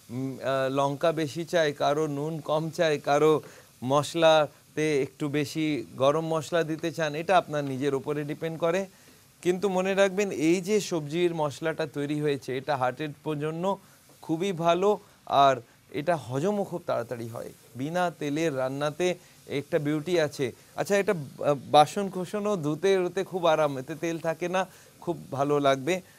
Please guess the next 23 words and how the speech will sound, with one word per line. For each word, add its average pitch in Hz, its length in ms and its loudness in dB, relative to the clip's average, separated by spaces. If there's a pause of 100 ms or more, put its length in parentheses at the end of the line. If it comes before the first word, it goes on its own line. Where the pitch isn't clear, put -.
(140)
আর 139 320 6 (280)
আপনার 165 300 2
সবথেকে 202 540 0
ভালো 196 320 2
হলো 202 240 4
এই 190 120 4
যে, 185 260 2
আহ, - 560 -8
খাবারটা 156 480 -2
তৈরি 170 340 -2
হবে, 160 200 0
এটা 147 140 -4
খুবই 156 280 -6
হেলদি, 135 480 -2 (340)
আর 127 160 0
হার্টের 123 400 -4
পেশেন্টদের 160 560 -6
জন্য, 175 240 -4
রিভার্স 147 460 0
করার 151 320 -2
জন্য 143 260 -6
সবথেকে 139 500 -8 (100)
উপকারী। 113 540 -10